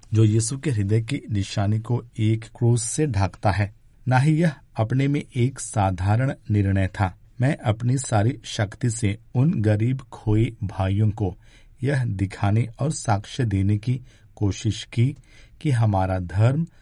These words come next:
सर्व प्रेम, सर्व भ्रातृत्व है और इसका प्रतीक एक हृदय है। उन्होंने यीशु के हृदय के नाम में अपने दूसरे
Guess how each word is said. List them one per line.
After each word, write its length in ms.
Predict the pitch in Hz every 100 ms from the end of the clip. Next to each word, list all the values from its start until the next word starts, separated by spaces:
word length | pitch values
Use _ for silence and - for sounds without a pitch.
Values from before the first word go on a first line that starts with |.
| - -
सर्व 500 | - 156 139 139 151
प्रेम, 480 | - 104 104 127 - -
सर्व 480 | - - 135 131 151 -
भ्रातृत्व 560 | 104 95 101 113 107 110
है 260 | 92 95 - - - - - -
और 160 | 98 -
इसका 300 | 110 - 127
प्रतीक 540 | 117 107 87 113 104 101 - -
एक 260 | 113 113 113
हृदय 500 | - - 110 104 92
है। 320 | 101 104 - _ _ _ -
उन्होंने 360 | 135 143 160
यीशु 400 | 175 113 107 -
के 160 | 139 175
हृदय 420 | 113 104 104 127
के 140 | 117 127
नाम 320 | 90 92 104
में 220 | 101 - - -
अपने 300 | 107 143 127
दूसरे 600 | 98 110 113 127 135